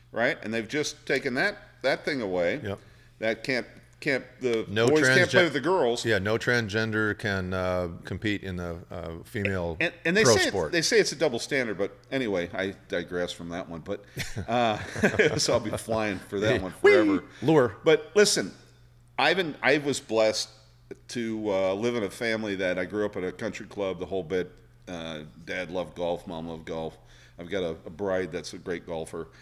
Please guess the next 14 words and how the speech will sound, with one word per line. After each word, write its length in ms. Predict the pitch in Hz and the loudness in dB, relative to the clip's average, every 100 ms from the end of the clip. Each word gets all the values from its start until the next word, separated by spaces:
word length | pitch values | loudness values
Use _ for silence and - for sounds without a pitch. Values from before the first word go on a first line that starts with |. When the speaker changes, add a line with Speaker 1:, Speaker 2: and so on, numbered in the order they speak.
| - - - | -20 -20 -10
Speaker 1:
Um, 560 | 98 98 92 87 90 87 | -6 -4 -4 -4 -6 -8
and 340 | 98 98 98 95 | -6 -4 -4 -6
I've 160 | 87 95 | -8 -4
golfed 300 | 113 98 - | 0 0 0
all 120 | 95 | -4
around 180 | 95 95 | -2 -4
the 60 | 90 | -2
world. 360 | 92 92 80 | -2 -2 -4
And 80 | 104 | -4
I 80 | 101 | -4
will 140 | 107 | -4
tell 280 | 98 - 127 | -4 2 2
you, 300 | 120 110 98 95 - - _ - | 2 0 -2 -6 -20 -20 _ -10
um, 460 | 101 98 95 90 | -6 -4 -4 -6